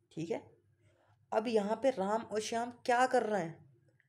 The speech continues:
वो एक्चुअल काम क्या कर रहे हैं, खेल रहे हैं। तो जो उसका एक्चुअल काम है उसको बोलते हैं मेन वर्ब, ये वर्ब है। क्या खेल रहे हैं, क्रिकेट खेल रहे हैं, तो क्रिकेट इसका ऑब्जेक्ट हो गया जो कि नाउन होगा,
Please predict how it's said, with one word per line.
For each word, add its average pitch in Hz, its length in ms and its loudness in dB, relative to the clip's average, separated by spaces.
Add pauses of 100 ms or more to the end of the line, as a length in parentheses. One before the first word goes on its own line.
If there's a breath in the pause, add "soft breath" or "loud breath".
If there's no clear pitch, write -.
(280)
वो 269 220 4
एक्चुअल 262 440 4
काम 254 280 0
क्या 214 160 4
कर 180 160 0
रहे 208 140 -2
हैं, 247 140 -14
खेल 220 400 4
रहे 160 180 -2
हैं। 156 300 -10 (640)
तो 262 80 0
जो 247 180 0
उसका 294 340 0
एक्चुअल 302 380 2
काम 226 200 2
है 262 80 0
उसको 247 200 0
बोलते 202 280 0
हैं 285 60 0
मेन 202 320 -4
वर्ब, 135 320 -2 (720)
ये 160 100 -4
वर्ब 220 320 4
है। 233 240 -4 (1000)
क्या 269 220 6
खेल 269 240 6
रहे 247 180 6
हैं, - 200 -6 (560)
क्रिकेट 254 460 -2
खेल 156 300 -2
रहे 127 140 -12
हैं, - 220 -20 (380)
तो 214 60 -12
क्रिकेट 240 400 -2
इसका 220 240 -2
ऑब्जेक्ट 175 520 0
हो 180 60 -2
गया 240 140 2
जो 202 120 -4
कि 277 140 -4
नाउन 143 320 -2
होगा, 123 420 -8